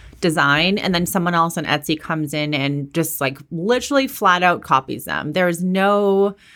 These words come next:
confusion. There's no, like, "Oh, that logo looks similar." Like, people literally will just copy your design exactly. It's very, it's crazy how that can even happen.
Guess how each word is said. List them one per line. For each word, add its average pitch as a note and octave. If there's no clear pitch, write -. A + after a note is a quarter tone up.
confusion. F3+
There's F#3
no, F#3
like, F3+
"Oh, C4
that G#3
logo A#3
looks C4
similar." E3
Like, D#3
people G3+
literally F3+
will D#3+
just D#3
copy D3+
your D3
design D3
exactly. C3+
It's -
very, F3
it's E3+
crazy F3
how D#3+
that C#3+
can D#3+
even C#3
happen. C4